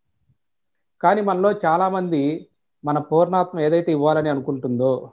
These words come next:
దాంట్లో ఒక రెండు శాతం మాత్రమే తీసుకుంటున్నారు. మిగిలిన తొంభై ఎనిమిది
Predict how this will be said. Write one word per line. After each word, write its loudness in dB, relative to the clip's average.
దాంట్లో -2
ఒక -8
రెండు 0
శాతం 2
మాత్రమే -4
తీసుకుంటున్నారు. -2
మిగిలిన 0
తొంభై 2
ఎనిమిది 0